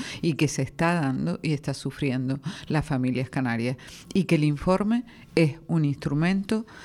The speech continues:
eh, para, mm, que se vea qué preocupa sobremanera a las familias de Canarias y qué cuestiones planteamos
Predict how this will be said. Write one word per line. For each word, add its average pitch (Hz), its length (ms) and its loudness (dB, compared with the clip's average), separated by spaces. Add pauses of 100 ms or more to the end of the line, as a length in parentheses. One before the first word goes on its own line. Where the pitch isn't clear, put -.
(260)
eh, 139 480 4 (420)
para, 143 500 2 (380)
mm, 147 460 2 (260)
que 156 380 4
se 165 320 4
vea 190 420 2 (720)
qué 190 160 6
preocupa 180 840 -2 (540)
sobremanera 147 800 4 (580)
a 165 120 4
las 147 160 2
familias 143 640 2 (180)
de 175 220 4
Canarias 156 600 2 (320)
y 170 140 2
qué 180 200 2
cuestiones 156 540 0
planteamos 147 760 0